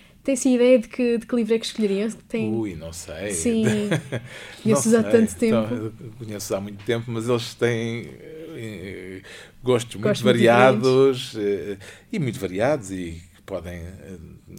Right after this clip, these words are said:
Speaker 2: eh, ir por muitos caminhos. Não faço ideia do que é que eles escolheriam. Provavelmente o Ricardo escolhia um
Speaker 1: Algo do humor?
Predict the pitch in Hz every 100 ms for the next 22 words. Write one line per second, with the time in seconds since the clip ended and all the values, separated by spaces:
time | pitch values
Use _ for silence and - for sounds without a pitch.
0 | 120 107 95 90 87 - 104 104 113 104
1 | 113 110 - 98 95 113 113 110 101 98
2 | 113 104 110 107 110 113 107 - 117 107
3 | 110 98 95 - 85 85 82 85 90 95
4 | 95 92 - 98 101 101 104 185 180 190
5 | 208 262